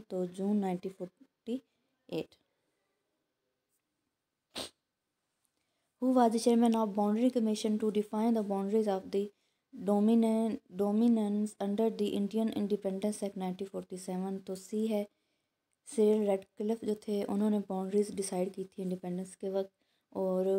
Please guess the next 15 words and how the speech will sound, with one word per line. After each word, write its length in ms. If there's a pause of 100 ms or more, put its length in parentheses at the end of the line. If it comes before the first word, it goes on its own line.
when 320
did 220
the 100
British 400
Parliament 520
pass 260
the 160
Indian 260
Independence 600
Bill, 180
तो 160
इलेवन, 360 (120)
अ, 300
ये 160
है 100